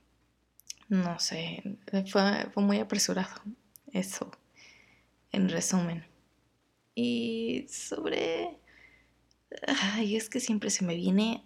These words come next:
a la mente esa escena en la que están entrando al, este, castillo del episodio final y es como... Ay, por favor,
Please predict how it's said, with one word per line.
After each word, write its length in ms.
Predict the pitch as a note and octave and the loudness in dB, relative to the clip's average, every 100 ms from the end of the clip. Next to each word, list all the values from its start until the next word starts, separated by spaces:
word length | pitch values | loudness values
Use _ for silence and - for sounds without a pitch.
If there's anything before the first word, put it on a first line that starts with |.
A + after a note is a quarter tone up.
| _ | _
a 100 | - | -2
la 100 | F3 | 0
mente 600 | E3 E3+ F#3+ F#3+ A3 - | 0 2 2 2 0 0
esa 340 | F#3+ - - - | -4 -2 -2 0
escena 420 | G3 - F#3+ - | -4 -2 0 2
en 80 | - | 0
la 120 | G3+ | -2
que 100 | - | -8
están 240 | - E3+ | -6 -4
entrando 400 | F3 F#3+ F3+ F3+ | -2 0 0 0
al, 280 | E3+ D#3 D3+ - _ - - _ _ - | -2 -4 -6 -10 _ -20 -20 _ _ -6
este, 560 | E3 - - E3 D#3 | -6 -6 -8 -8 -6
castillo 600 | - - - F#3 - A#3+ | -6 -6 -8 -6 0 2
del 500 | B3 A3 G#3+ G3 G3 F#3+ | 2 0 0 0 0 0
episodio 440 | G3 G3+ G3+ G#3+ | 0 0 2 0
final 400 | - G#3+ G#3 - | -2 -2 0 -2
y 140 | - - | -6 -10
es 160 | - | -10
como... 520 | - - - - - - - - - - _ _ _ - | -6 -4 -2 -4 -6 -8 -16 -18 -20 -20 _ _ _ -10
Ay, 640 | - D#2+ A#3+ B3 B3 C4 - | -6 -4 0 0 0 -4 -10
por 100 | - | -14
favor, 680 | - - - - - E2+ F#2+ | -12 -8 -6 -4 -4 -2 -2